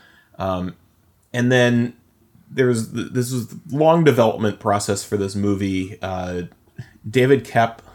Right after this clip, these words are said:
who seems to write half the movies at certain periods of time in, <laughs> in film history, uh,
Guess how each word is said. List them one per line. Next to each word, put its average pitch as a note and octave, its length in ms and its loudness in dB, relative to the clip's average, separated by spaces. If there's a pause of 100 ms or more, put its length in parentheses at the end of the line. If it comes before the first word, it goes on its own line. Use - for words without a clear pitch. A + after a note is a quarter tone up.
who G#2 420 0 (380)
seems A#2 260 -4
to G#2+ 80 2
write G2 260 0 (120)
half G2+ 280 -4
the G2+ 80 -2
movies F#2 720 -4
at - 140 -10
certain - 280 -4
periods G2 300 -2
of F#2 80 -8
time F#2+ 300 -4
in, F#2+ 200 -8 (260)
<laughs> - 240 -6
in D#3+ 140 4
film A2 220 2
history, G2 400 -2 (460)
uh, F#2+ 320 0